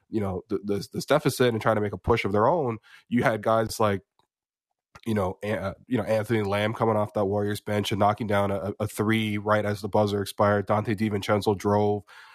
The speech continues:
uh, against Malachi right as the clock expired and threw up something and it fell in. Like, there, there were a couple of those shots that also happened, right? But at the same time, you know, it, they just kept making plays. And for the Raptors, you just kinda felt like, you know what,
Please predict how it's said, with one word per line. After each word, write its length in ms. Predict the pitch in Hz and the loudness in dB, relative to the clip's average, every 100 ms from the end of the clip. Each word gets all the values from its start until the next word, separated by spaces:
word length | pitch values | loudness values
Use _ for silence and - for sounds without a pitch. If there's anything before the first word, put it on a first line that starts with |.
| - - | -20 -4
uh, 280 | - 101 98 | 0 2 0
against 320 | 104 113 107 | 0 -2 0
Malachi 540 | 110 104 107 - 104 101 | 2 2 2 0 0 2
right 220 | 104 104 | 2 0
as 160 | 101 | -2
the 80 | - | -6
clock 340 | - 104 101 - | -2 0 0 -2
expired 400 | - 104 101 101 | -2 2 2 2
and 100 | 98 | -2
threw 180 | 107 101 | 0 0
up 120 | 98 | 0
something 340 | - 98 104 98 | -2 0 2 2
and 80 | |
it 60 | 98 | 2
fell 260 | - 98 98 | 0 0 2
in. 120 | 101 | 0
Like, 220 | 117 120 | 0 2
there, 160 | 196 185 | 2 2
there 180 | 190 | 2
were 60 | 208 | 2
a 40 | |
couple 220 | 143 175 143 | 2 0 2
of 60 | |
those 160 | 127 127 | 2 2
shots 300 | - 104 - | 0 -2 0
that 160 | 107 | 0
also 360 | - 110 110 107 | 2 0 0 -2
happened, 440 | 101 120 113 90 | 0 0 0 -6
right? 180 | 85 208 | -4 -2
But 200 | - 117 - - - - | 0 0 -2 -16 -20 -2
at 120 | 131 | 0
the 80 | 127 | 2
same 220 | 123 135 | 2 0
time, 380 | 120 139 131 110 | 2 0 2 0
you 80 | 104 | -4
know, 260 | 101 98 - 104 - _ _ | -4 -6 -12 -20 -20 _ _
it, 400 | - - 107 123 | -14 -4 -2 0
they 120 | 117 123 | 2 2
just 220 | 120 - | 2 0
kept 260 | - 123 | 0 0
making 440 | 110 110 113 113 104 | 0 0 0 -4 -4
plays. 560 | - 104 92 90 - - | 0 0 0 -6 -14 -10
And 420 | 110 107 101 101 95 | -2 0 0 -2 0
for 120 | 120 | 2
the 60 | |
Raptors, 600 | 107 110 113 104 104 - - - - - | 4 2 0 -4 -4 -8 -18 -20 -20 -14
you 160 | - 143 | -2 0
just 160 | 220 - | 2 2
kinda 180 | 220 208 | 2 2
felt 260 | 165 165 | 0 0
like, 200 | 160 139 | -2 -4
you 120 | 147 | -2
know 100 | 160 | 0
what, 220 | 170 165 | 2 0